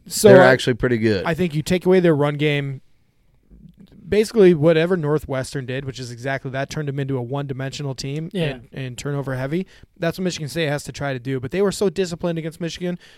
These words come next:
Speaker 1: Stick to that type of,
Speaker 3: Yep.
Speaker 1: of game plan. You know,
Speaker 3: Yeah.
Speaker 1: be disciplined.
Speaker 3: Yeah.
Speaker 1: Fill your, fill your role.
Speaker 3: Fill your role and don't try to do the guy's job next to you. I think that's one thing that they did really good compared to what they did against Rutgers,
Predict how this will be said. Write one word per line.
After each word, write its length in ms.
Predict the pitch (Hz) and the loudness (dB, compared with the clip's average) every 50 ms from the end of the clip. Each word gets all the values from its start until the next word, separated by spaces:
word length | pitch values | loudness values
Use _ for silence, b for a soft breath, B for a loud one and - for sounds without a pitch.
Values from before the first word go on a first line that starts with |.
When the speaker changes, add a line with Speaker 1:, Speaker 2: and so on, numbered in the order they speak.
| b b b _ _ - | b b b _ _ -14
Speaker 1:
Stick 440 | - - - - - 180 180 _ - | -12 -12 -8 -4 -4 -4 -4 _ -10
to 220 | - - 196 175 165 | -6 -4 -4 -4 -4
that 340 | 127 120 139 143 151 - - | -4 -4 -4 -4 -4 -4 -6
type 260 | - 147 151 147 - | -8 -8 -6 -4 -4
of, 280 | 147 143 131 117 - - | -4 -4 -4 -6 -10 -6
Speaker 3:
Yep. 120 | - 208 143 | -4 -4 -2
Speaker 1:
of 340 | 139 131 127 120 110 - _ _ - | -2 -4 -6 -8 -10 -18 _ _ -12
game 180 | 127 135 127 117 | -10 -10 -10 -10
plan. 260 | - - 110 104 104 | -10 -12 -14 -14 -12
You 80 | - - | -6 0
know, 40 | 117 | 4
Speaker 3:
Yeah. 200 | 202 202 190 165 | 6 6 6 4
Speaker 1:
be 60 | 165 | 2
disciplined. 480 | 165 160 139 - 143 - 151 143 135 127 - | -2 -2 -4 -4 -6 -4 -2 -2 -2 -2 0
Speaker 3:
Yeah. 120 | 196 175 | 2 4
Speaker 1:
Fill 100 | 156 151 | 4 4
your, 180 | 143 139 139 143 | 4 2 0 -4
fill 300 | _ - - 170 151 151 - | _ -8 -6 -6 -6 -6 -8
your 340 | 147 143 - 143 139 139 135 | -12 -12 -6 -4 -2 -2 -2
role. 180 | 127 123 123 | -2 -2 2
Speaker 3:
Fill 180 | - 247 262 247 | 2 4 4 4
your 320 | 202 214 226 226 226 226 | 4 4 6 6 6 4
role 300 | 226 226 214 214 214 214 - | 4 4 4 2 2 0 -2
and 120 | 214 196 | -2 2
don't 180 | 180 208 208 202 | 4 4 2 2
try 160 | - 233 240 | 0 -2 -2
to 60 | 214 202 | 0 0
do 120 | 190 214 | 0 0
the 80 | 196 196 | 0 2
guy's 320 | 175 190 180 180 170 147 | 2 2 2 0 -2 -4
job 220 | 147 185 180 170 160 | -2 0 0 0 0
next 260 | 170 165 160 - - | -2 -6 -6 -8 -10
to 80 | - 156 | -10 -10
you. 80 | 147 | -8
I 60 | 160 156 | -8 -6
think 160 | 220 220 202 | -4 -2 0
that's 180 | 196 180 - | 0 0 0
one 140 | 202 202 196 | -2 -4 -2
thing 140 | 175 190 180 | -2 -4 -4
that 120 | 175 170 | -4 -4
they 80 | 156 170 | -6 -4
did 460 | 165 170 160 147 151 156 160 165 151 139 | -4 -4 -6 -6 -10 -18 -20 -14 -6 -2
really 240 | 147 175 185 190 196 | 0 2 2 2 2
good 180 | 180 190 - | 0 -2 -4
compared 300 | - 175 170 - 180 170 | -4 -8 -6 -4 -2 -2
to 40 | 170 | -2
what 100 | 170 165 | -2 -4
they 80 | 175 165 | -4 -4
did 140 | 160 170 165 | -4 -4 -2
against 300 | 160 165 156 147 - - | -2 -4 -6 -6 -6 -4
Rutgers, 480 | 175 165 - - 185 165 160 - - | -4 -4 -4 -4 -4 -4 -4 -6 -10